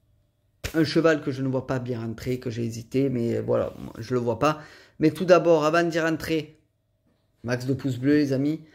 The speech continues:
partagez, abonnez-vous, commentez. N'oubliez pas, si vous souhaitez soutenir la chaîne, n'hésitez pas à le faire avec PayPal, vous avez le lien en description sous la vidéo. Et, euh, si vous souhaitez, euh, soutenir la chaîne,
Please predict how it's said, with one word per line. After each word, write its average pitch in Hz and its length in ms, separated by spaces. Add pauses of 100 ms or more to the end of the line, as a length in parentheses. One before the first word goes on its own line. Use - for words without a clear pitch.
(320)
partagez, 135 640 (440)
abonnez-vous, 151 580 (560)
commentez. 202 540 (1040)
N'oubliez 180 340
pas, 131 380 (320)
si - 100
vous 151 140
souhaitez 165 320
soutenir 165 420
la 160 100
chaîne, 135 320
n'hésitez 143 380
pas 151 160
à 151 60
le 147 80
faire 147 240
avec 135 260
PayPal, 151 380
vous 135 140
avez 131 140
le 143 120
lien 147 240
en 135 60
description 143 600
sous 143 180
la 160 120
vidéo. 147 500 (720)
Et, 151 240
euh, 131 540
si 113 180
vous 156 140
souhaitez, 151 480
euh, 127 80
soutenir 156 500
la 139 120
chaîne, 139 400